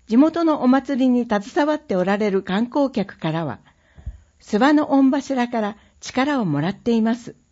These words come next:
と言ってくださいます。諏訪の文化を知っていただき、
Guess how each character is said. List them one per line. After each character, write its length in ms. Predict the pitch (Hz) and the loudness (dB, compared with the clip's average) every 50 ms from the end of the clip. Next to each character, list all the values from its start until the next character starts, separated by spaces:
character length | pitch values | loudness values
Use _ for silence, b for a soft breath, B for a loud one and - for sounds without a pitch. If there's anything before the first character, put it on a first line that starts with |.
| _ _ - - | _ _ -6 -6
と 80 | 311 | -6
言 160 | - - 233 | -4 -4 -8
っ 20 | - | -10
て 160 | - - 240 | -4 -4 -4
く 80 | 240 214 | -2 -2
だ 140 | 208 208 | -4 -4
さ 160 | 208 - 185 170 | -2 -2 -2 -2
い 80 | 170 | -2
ま 160 | 160 156 156 | -2 -4 -6
す。 180 | 156 - _ _ _ - _ _ _ _ _ _ _ _ _ _ _ _ _ _ _ _ _ _ _ _ | -10 -14 _ _ _ -20 _ _ _ _ _ _ _ _ _ _ _ _ _ _ _ _ _ _ _ _
諏 240 | _ - - 262 285 | _ -2 2 2 4
訪 60 | 311 | 4
の 120 | 302 320 320 | 4 2 0
文 240 | 302 330 320 294 277 | 0 2 2 2 2
化 160 | 262 208 180 | 0 -2 -2
を 80 | 170 | -2
知 160 | 180 - - 160 | -4 -4 -8 -8
っ 40 | |
て 240 | 156 - - 269 262 | -8 -6 -4 -2 -2
い 80 | 254 247 | 0 0
た 100 | 247 233 | -2 -2
だ 140 | 226 214 220 | -2 -2 -4
き、 240 | - 196 196 - | -6 -10 -10 -12